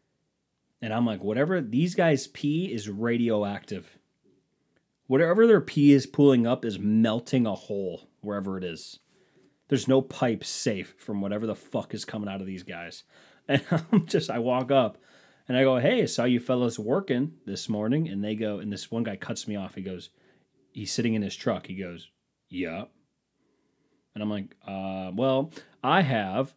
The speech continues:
a, I have some shingles that fell off my roof a while ago. Uh, you mind,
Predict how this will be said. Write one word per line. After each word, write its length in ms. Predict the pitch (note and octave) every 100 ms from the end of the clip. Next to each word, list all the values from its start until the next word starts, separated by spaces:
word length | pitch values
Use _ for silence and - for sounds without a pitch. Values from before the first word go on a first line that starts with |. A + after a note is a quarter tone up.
| -
a, 580 | G#2 G2 G2 F#2 F2 - _ _ _ _ _ -
I 120 | C3+
have 140 | C3+
some 100 | B2+
shingles 380 | G#2+ F3+ D#3+ B2
that 120 | A2+ G#2
fell 160 | A#2+
off 180 | A2+ -
my 80 | G#2
roof 300 | A2+ A2+ -
a 40 |
while 280 | G2 B2+ B2+
ago. 380 | F2+ F2+ F#2+ - _ _ _ _ _
Uh, 340 | G2 F#2+ F#2 F#2
you 100 | G2
mind, 380 | A#2+ B2+ B2 A#2+